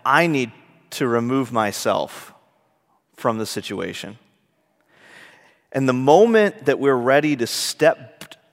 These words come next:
step out of that position in people's lives, right? The moment I can actually say, right, "This is not my place to judge."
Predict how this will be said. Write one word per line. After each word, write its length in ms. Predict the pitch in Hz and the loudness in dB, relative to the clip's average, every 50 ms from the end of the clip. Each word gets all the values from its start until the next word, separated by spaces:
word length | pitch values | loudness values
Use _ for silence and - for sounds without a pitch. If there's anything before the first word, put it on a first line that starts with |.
| _ - | _ -16
step 420 | - - - - 151 143 - - - - | -14 -6 2 2 2 2 2 0 0 4
out 280 | 120 135 147 165 160 | 4 6 6 6 4
of 160 | 160 143 123 | 2 2 4
that 200 | 135 131 127 - | 4 4 4 4
position 460 | - - 127 107 113 117 - - 113 104 | 0 -6 -6 -4 -6 -6 -6 -6 -8 -8
in 100 | 98 95 | -10 -8
people's 380 | - 110 104 - 104 98 - | -10 -10 -8 -8 -10 -8 -6
lives, 480 | 98 95 90 80 76 - - - - - _ _ _ _ _ _ _ _ _ _ _ _ _ _ _ _ - | -4 -4 -4 -4 -6 -8 -12 -16 -18 -20 _ _ _ _ _ _ _ _ _ _ _ _ _ _ _ _ -10
right? 140 | 131 127 | -10 -6
The 100 | - 123 | -6 -6
moment 480 | 113 113 120 131 147 165 185 196 196 165 | -6 -4 0 0 2 2 2 2 2 2
I 120 | 156 151 | 2 0
can 160 | 147 - 131 - - | 0 -2 -8 -6 -2
actually 540 | 123 131 143 165 - - - 170 147 135 131 | 0 2 2 2 0 -2 -6 -4 -4 -4 -4
say, 500 | 120 - - 120 110 101 98 92 92 - - - - - - - - - - - _ _ - | -4 -4 -2 0 0 0 0 -4 -6 -12 -18 -20 -20 -20 -20 -20 -20 -20 -20 -20 _ _ 0
right, 240 | 123 127 131 123 - | 2 2 2 2 0
"This 180 | 135 139 - | -4 -2 -2
is 160 | 131 107 107 | -4 -4 -6
not 420 | 113 104 104 110 117 123 151 - - | -6 -4 0 2 4 4 4 2 2
my 260 | 127 127 123 127 127 | 0 2 2 2 0
place 520 | - - - - 127 113 98 87 - - - | -4 -8 -4 0 2 2 2 0 -6 -12 -16
to 120 | - - | -16 -16
judge." 600 | 92 - 107 101 87 76 67 - - - - - | -12 -8 -6 -6 -6 -6 -8 -10 -12 -12 -12 -14